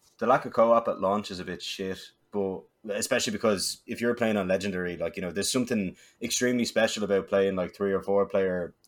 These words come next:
Halo campaign on Legendary. But, <sighs> yeah, I, I, I don't know. I mean, I'm excited to give it a go for myself, but I don't want to say,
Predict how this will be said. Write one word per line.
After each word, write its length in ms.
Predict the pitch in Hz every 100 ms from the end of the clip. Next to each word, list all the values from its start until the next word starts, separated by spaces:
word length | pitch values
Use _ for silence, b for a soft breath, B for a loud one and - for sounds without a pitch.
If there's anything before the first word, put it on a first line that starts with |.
| _
Halo 280 | 101 104 98
campaign 560 | 95 95 90 95 92 85
on 120 | 87
Legendary. 500 | 85 87 85 78 - _ _ _ _ _ _
But, 340 | 117 117 113 - _ _ _ _ _ _ _
<sighs> 680 | _ _ _ - - - _
yeah, 380 | 131 143 151 147 - -
I, 40 | 151
I, 300 | - 170 202
I 40 |
don't 120 | 185
know. 380 | 147 160 151 131 _ _
I 100 | 147
mean, 300 | 165 165 - _ _ -
I'm 120 | 147
excited 380 | 156 - 156 -
to 60 |
give 120 | 139 123
it 60 |
a 40 | 107
go 160 | 110
for 100 | 104
myself, 560 | 101 90 98 95 80 - -
but 200 | 92 82 - _ _ _ _ -
I 80 |
don't 240 | 104 123 117
want 180 | 120 117
to 80 | 104
say, 600 | 107 104 98 92 82